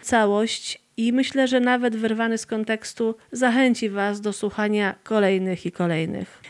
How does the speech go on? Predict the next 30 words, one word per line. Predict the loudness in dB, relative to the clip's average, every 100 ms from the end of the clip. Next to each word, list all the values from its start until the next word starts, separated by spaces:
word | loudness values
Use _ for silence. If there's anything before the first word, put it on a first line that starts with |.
| -2
I |
tak | 2 4
na | 4 4
koniec | 4 6 4 6
jeszcze | 4 4 2
jako | 4 2
ciekawostka | 0 0 2 4 2 0 0 0
chciałam | 0 0 2 2
Wam | 2
powiedzieć, | 0 0 -2 2
że | 0
w | 2
Warszawie | -2 -2 0 0 0
na | -2 -4
Powiślu | -6 -6 -6 -4 -2
jest | 0 0
skwer | -4 -6 0 4 4 4
radiowy | 0 2 2 4 2
rodziny | 2 0 -2 -2
Matysiaków. | -4 -6 -8 -6 -8 -8 -18 -18 -20 -10
Bardzo | 2 2 4 2
serdecznie | 4 2 2 0 0 2
dziękuję | 2 2 2
za | 2 2
poświęcony | -2 -2 -2 0 0 0
czas, | 0 0 0 -2 -8 -8
za | -6 -2 -2
wysłuchanie | -2 -4 2 4 4
tego | 2 -2 0
odcinka. | -2 -4 -4 -4 -2 -4